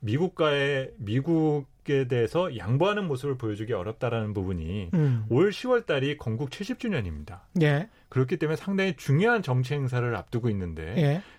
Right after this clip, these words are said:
Speaker 1: 과연 남은 시간, 특히 또 구월 달에 합의가 있을 수 있겠는가, 양보가 있을 수 있-,
Speaker 2: 그러네요.
Speaker 1: 있겠는가라는 점을 우리가 생각해 볼 수가
Speaker 2: 그러네요.
Speaker 1: 있겠고요.
Speaker 2: 어?
Speaker 1: 남은 정치적 일정들을 놓고 보면
Speaker 2: 음.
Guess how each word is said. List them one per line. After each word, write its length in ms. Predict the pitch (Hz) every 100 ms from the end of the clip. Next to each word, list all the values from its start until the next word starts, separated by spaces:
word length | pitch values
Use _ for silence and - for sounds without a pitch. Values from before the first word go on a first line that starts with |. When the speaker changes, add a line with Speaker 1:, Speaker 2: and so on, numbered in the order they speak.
| -
Speaker 1:
과연 560 | - 127 160 185 185
남은 320 | 120 113 147 143
시간, 500 | 151 151 160 180 180
특히 320 | - - 160 -
또 140 | 127
구월 400 | - 120 135 127
달에 440 | 120 107 151 208 - _ - _ _ _ -
합의가 380 | - 220 226
있을 240 | 143 - 135
수 100 | 139
있겠는가, 540 | - 120 98 80 76 82
양보가 400 | 90 110 127 127
있을 80 | 98
수 360 | - 98 104 -
있-, 20 |
Speaker 2:
그러네요. 420 | 175 180 180 147
Speaker 1:
있겠는가라는 640 | 120 117 104 - 135 185
점을 240 | 175 135 127
우리가 220 | 107 104
생각해 300 | - 135 127
볼 160 | 101 87
수가 120 | 156
Speaker 2:
그러네요. 380 | 170 185 147 123
Speaker 1:
있겠고요. 360 | 123 131 131 156
Speaker 2:
어? 280 | 143 160 226
Speaker 1:
남은 340 | 90 170 254
정치적 420 | 175 151 175 180
일정들을 520 | 147 123 143 123 123 113
놓고 240 | 92 120
보면 400 | 104 92 117 185
Speaker 2:
음. 260 | 170 156